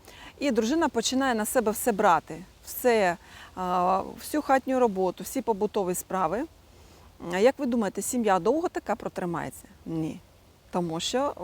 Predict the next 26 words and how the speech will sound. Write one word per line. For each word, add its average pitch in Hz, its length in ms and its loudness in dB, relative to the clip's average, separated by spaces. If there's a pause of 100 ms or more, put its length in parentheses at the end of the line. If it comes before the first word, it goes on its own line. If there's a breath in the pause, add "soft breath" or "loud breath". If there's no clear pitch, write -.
(120)
вже 170 200 -2
бізнесу 180 460 -4
не 220 120 -2
буде. 220 300 -4
Тобто - 320 -4
чоловік, 226 520 -2
е, 165 160 2
в - 320 -14
статусі 196 640 2 (240 loud breath)
просто 226 340 0
як 180 200 2
паразит, 196 540 0 (600 loud breath)
а 190 260 4
дружина 233 640 0
в - 60 -8
статусі 226 540 0 (640)
якої-то 190 400 -2
наймички, 202 580 -2
да, 214 280 4
якої 202 360 2
за, 196 160 -2
якої 208 320 0
за 185 100 -6
це 208 160 -6
не 202 100 -2
платять. - 500 -6